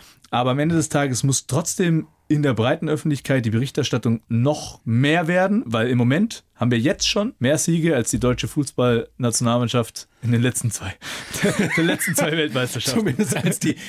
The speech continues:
Speaker 2: deutsche Fußballnationalmannschaft der Männer, wobei die Frauen ja
Speaker 1: Das
Speaker 2: nun
Speaker 1: stimmt.
Speaker 2: auch, äh, jetzt nicht so reüssiert haben diesmal. Basti, ich schreibe ja für jeden Gast einen Lebenslauf,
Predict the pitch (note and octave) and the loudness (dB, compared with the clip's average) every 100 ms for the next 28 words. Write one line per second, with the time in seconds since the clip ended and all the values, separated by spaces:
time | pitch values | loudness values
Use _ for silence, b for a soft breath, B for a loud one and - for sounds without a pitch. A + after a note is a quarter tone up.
0 | C#3+ - A#2 B2+ - D3+ D3+ B2 A2 - | -6 -4 -2 -2 -2 -2 0 0 0 2
1 | A2 A#2 A2+ A2+ - A2 C3 D#3+ D3 C3+ | 0 2 0 -2 0 2 4 2 0 0
2 | C3+ - C#3 D3+ D3+ D3 D3+ E3 - - | -2 -2 -2 0 0 0 0 -2 -6 -8
3 | C3 B2 B2+ A#2+ B2 G2+ B2 C3 A2 A2+ | -6 -4 -4 -2 0 2 4 4 2 0
4 | - A2+ A2 G2 G2 G#2 G2+ F#2 F#2+ B | 2 2 2 0 0 -2 0 -2 -4 B
5 | B B B D#3 F3 G3+ C3 A#2+ - C#3 | B B B -2 0 0 0 -2 -2 0
6 | C#3 A#2+ A#2+ B2 B2 - A#2 G#2+ C3+ A#2 | 0 0 0 2 0 -2 0 2 2 0
7 | G#2+ D3+ | -2 -2